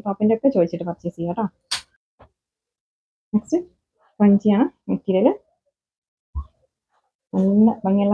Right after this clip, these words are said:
ഐറ്റം ആണ് ട്ടോ അതൊക്കെ. ടോപ്പിന്റെ എൻഡിലത്തെ ഡിസൈൻ ഒക്കെ ഉണ്ടോ? ഇതൊരു തൗസൻഡ് ഫൈവ് ഫിഫ്റ്റി ആ ഒരു റേറ്റിൽ വരുന്ന കളക്ഷൻസ് ആണ് ട്ടോ ഇന്നത്തെ വീഡിയോയിൽ. വെറും തൊള്ളായിരത്തി തൊണ്ണൂറ്റൊമ്പത് രൂപ മാത്രമേ ഉള്ളൂ. ഇതാണ് ബോട്ടം.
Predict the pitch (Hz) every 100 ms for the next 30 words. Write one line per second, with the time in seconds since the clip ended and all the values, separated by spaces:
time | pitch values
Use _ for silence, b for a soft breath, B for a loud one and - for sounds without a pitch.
0 | 196 202 190 185 185 214 - _ _ _
1 | _ _ _ _ _ _ _ _ _ _
2 | _ _ _ _ _ _ _ _ _ _
3 | _ _ _ _ _ _ _ _ - 202
4 | 208 214 202 208 202 214 202 202 185 180
5 | _ _ _ - 226 247 233 202 233 226
6 | - 214 214 214 220 196 208 214 185 185
7 | 208 196 202 175 180 190 220 190 175 170
8 | 170 180 180 185 - _ _ _ 190 220
9 | 392 - - 196 196 196 190 190 208 190
10 | 185 185 190 196 185 190 180 175 190 190
11 | 339 _ _ _ _ _ _ - 190 247
12 | _ - 143 -